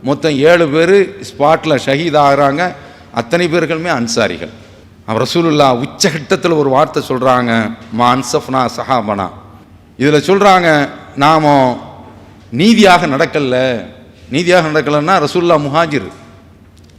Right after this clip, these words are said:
மக்காவிலிருந்து வந்தவங்க. அன்சாரிகளுடைய அந்த தியாகத்திற்கு நிகராக நாம வந்து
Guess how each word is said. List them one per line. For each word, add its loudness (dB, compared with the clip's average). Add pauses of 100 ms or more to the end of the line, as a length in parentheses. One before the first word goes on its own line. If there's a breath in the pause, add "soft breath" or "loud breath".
(260)
மக்காவிலிருந்து 2
வந்தவங்க. 0 (600)
அன்சாரிகளுடைய 2
அந்த 2
தியாகத்திற்கு 2
நிகராக 4
நாம 2
வந்து 0